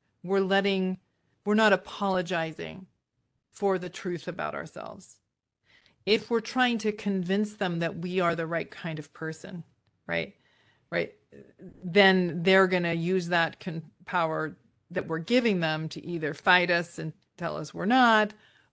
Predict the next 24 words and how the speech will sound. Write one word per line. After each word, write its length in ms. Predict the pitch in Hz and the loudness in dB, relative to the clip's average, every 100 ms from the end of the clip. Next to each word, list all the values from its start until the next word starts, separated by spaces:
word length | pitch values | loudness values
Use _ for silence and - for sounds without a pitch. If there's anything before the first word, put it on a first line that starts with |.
| _ | _
or 160 | 185 175 | 0 0
just 240 | 180 170 | -2 -4
try 140 | 196 170 | -2 -2
to 80 | |
get 180 | 156 156 | -2 -4
away 320 | 151 156 180 170 | -4 -4 -4 -4
from 260 | 139 135 | -6 -10
us. 320 | 160 180 - _ _ _ _ _ _ _ _ _ _ _ | -12 -16 -20 _ _ _ _ _ _ _ _ _ _ _
But 480 | 165 254 202 120 - _ - | 2 4 6 2 -6 _ -10
to 140 | 226 | -6
really 500 | 185 190 247 277 269 | -6 0 4 4 4
operate 600 | 226 208 208 202 180 180 | 4 4 2 0 0 -2
from 180 | - 180 | -6 -6
a 60 | 165 | -6
place 440 | - 180 170 165 | -8 -6 -6 -6
of 140 | 156 - | -10 -8
intimacy, 840 | 190 233 240 190 156 - 147 151 - - | -4 -2 -2 -4 -6 -10 -12 -12 -14 -6
it 180 | 190 202 | -4 -2
requires 840 | 208 208 262 262 226 208 190 - - _ _ _ _ _ _ - | -6 -4 0 2 2 2 0 -6 -18 _ _ _ _ _ _ -4
coming 360 | 220 190 180 | -2 0 -2
to 120 | 170 170 | -4 -10
peace 320 | - 160 - | -10 -10 -10
with 160 | 151 | -8
ourselves. 720 | 156 - 147 57 - 185 - | -8 -8 -6 -6 -8 -14 -20